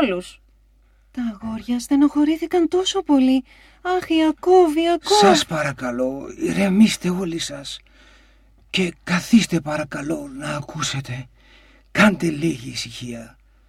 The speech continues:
Speaker 3: Δεν είναι ανάγκη να ξυπνήσουμε τον Ιωσήφ και τα άλλα μικρά. Έχω κάτι να σας πω. Οβίδ,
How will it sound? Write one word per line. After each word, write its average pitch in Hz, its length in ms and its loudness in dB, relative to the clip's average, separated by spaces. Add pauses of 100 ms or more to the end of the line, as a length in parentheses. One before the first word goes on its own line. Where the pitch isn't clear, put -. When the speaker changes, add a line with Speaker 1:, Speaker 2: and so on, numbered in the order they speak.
(360)
Speaker 3:
Δεν 180 280 0
είναι 131 200 -2
ανάγκη 117 380 -6
να 110 200 -8
ξυπνήσουμε 139 720 -8
τον 123 220 -8
Ιωσήφ 160 580 -4 (240)
και - 260 -20
τα 127 200 -10
άλλα 156 200 -4
μικρά. 156 500 -8 (1120)
Έχω 143 540 -8
κάτι 170 360 -4
να 123 120 -6
σας 113 240 -10
πω. 107 300 -18 (1500)
Οβίδ, 165 640 -2